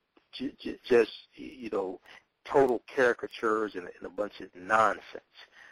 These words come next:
Um, it, so, but, but if you just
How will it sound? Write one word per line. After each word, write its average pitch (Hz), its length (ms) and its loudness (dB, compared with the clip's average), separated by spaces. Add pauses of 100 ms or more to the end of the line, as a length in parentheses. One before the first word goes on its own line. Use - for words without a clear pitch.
(360)
Um, 87 560 0 (1120)
it, - 260 -16 (100)
so, 92 300 -2 (260)
but, 98 200 2 (100)
but 104 200 2
if 95 200 -10
you 117 80 -4
just 107 260 -2